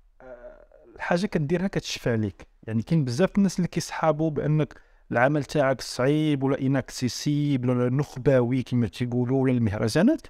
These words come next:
واحد اللحظة تتفرج فيه واحد كيشوفها فيلم. اش بغيتي دير،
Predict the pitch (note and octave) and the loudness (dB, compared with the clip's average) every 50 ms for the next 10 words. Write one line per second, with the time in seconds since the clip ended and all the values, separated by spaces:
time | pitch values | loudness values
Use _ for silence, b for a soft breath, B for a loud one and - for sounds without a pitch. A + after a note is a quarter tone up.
0 | b b b b b b - - - - - - - - F4+ - - - - - | b b b b b b -18 -16 -16 -14 -14 -8 -6 -4 -4 -4 -6 -6 -4 -2
1 | C#4+ C4 - - C#4 C4+ C4 A#3+ - B3 - - - A3+ - - A3 G#3 A3+ A#3 | -2 -2 -2 -2 -2 -2 0 -2 -4 -6 -8 -4 -4 -4 -2 -2 0 0 0 0
2 | - - G3+ D3+ B2+ G#2+ - _ _ _ _ _ _ _ _ _ _ _ _ - | 0 -2 -2 -2 -2 -4 -8 _ _ _ _ _ _ _ _ _ _ _ _ -12
3 | - - C#3 C#3+ D3+ - D3+ C3+ A#2+ A2 E3+ F#3+ G3 G3 - | -8 -2 0 0 0 0 0 -2 -2 0 0 0 0 0 -2